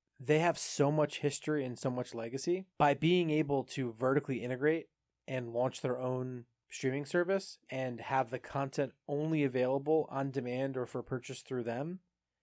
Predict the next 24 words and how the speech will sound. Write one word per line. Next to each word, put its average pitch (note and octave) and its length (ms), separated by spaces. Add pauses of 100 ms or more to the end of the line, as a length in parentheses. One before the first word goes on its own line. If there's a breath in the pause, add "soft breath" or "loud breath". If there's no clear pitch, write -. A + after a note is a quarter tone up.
(300)
if F3 200
they G3+ 120
were E3+ 100
to C3 80
pull - 340
it - 160 (220)
from C#3 200
other C3+ 180
stores, D#3+ 520 (320)
granted, D3+ 340
they're C3 140
gonna B2+ 140
lose C3 160
a A#2+ 60
lot B2+ 440
of B2 420 (380)
visibility B2+ 640
if A#2+ 80
they A2 100
pulled C3 260
it A#2+ 60
from C3 120
the, B2+ 200
the A#2+ 340